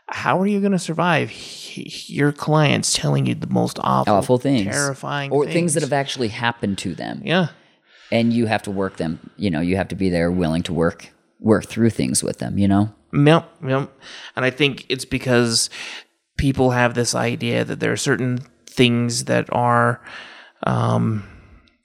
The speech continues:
Speaker 1: what's the word I'm looking for? Uh, God damn it.
Speaker 2: Like off limits?
Speaker 1: That are off limits. Things that are, that are,
Speaker 2: You
Speaker 1: things
Speaker 2: don't,
Speaker 1: that are
Speaker 2: you
Speaker 1: off
Speaker 2: won't, you don't
Speaker 1: limits.
Speaker 2: talk about this.
Speaker 1: Yeah, sacrosanct.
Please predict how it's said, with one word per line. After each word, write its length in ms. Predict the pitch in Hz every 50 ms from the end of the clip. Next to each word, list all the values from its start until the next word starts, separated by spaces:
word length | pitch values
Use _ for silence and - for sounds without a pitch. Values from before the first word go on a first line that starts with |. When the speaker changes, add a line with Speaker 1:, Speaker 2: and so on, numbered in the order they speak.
| _ _ _ _ _ _ _ _ _ _ _ _ _ _ _ _ _ _ _ _ _ _ _ _ _ _ _ _ - - - _ _ _ _ _ _ _
Speaker 1:
what's 220 | - 113 113 - -
the 80 | -
word 220 | 117 117 117 113 117
I'm 160 | 110 113 113
looking 320 | 117 113 - 120 113 113
for? 420 | 110 - - 123 117 113 110 107 - - - -
Uh, 540 | - 117 117 117 117 117 117 117 113 110 - - - - - - _ _ _ _ _ _ _ _ _ _ _ _ _ _ _ _ _ _ _ _ _ _ _ _ _ _ _ _ _ _ _ _ _ _ _ _ _ _ _ _ _
God 240 | - - - - - -
damn 220 | - 127 127 127
it. 100 | 131 - - - - _
Speaker 2:
Like 200 | - 107 101 -
off 240 | - 95 98 - -
limits? 500 | 101 104 104 117 131 - - - - -
Speaker 1:
That 120 | - 170 175
are 100 | 175 160
off 240 | 151 151 139 -
limits. 220 | - 127 117 117 -
Things 180 | 170 165 156 151
that 80 | 147 139
are, 100 | 135 131
that 160 | 123 135 131
are, 200 | 131 127 127 120 - - - - - -
Speaker 2:
You 140 | - 123 127
Speaker 1:
things 160 | 135 123 165
Speaker 2:
don't, 100 | 170 156
Speaker 1:
that 60 | 147
are 40 | 147
Speaker 2:
you 80 | 147 143
Speaker 1:
off 340 | 127 127 120 135 - -
Speaker 2:
won't, 120 | 143 135 120
you 80 | 127
don't 120 | 117 131 135
Speaker 1:
limits. 140 | 127 - -
Speaker 2:
talk 280 | - 127 101 92 - -
about 280 | 85 82 69 - -
this. 460 | - - - - - - - - - - _ _ _ _ _ _ _ _ _ _
Speaker 1:
Yeah, 220 | - 123 110 107 117
sacrosanct. 800 | - - 170 151 131 127 123 - - 131 110 98 - - -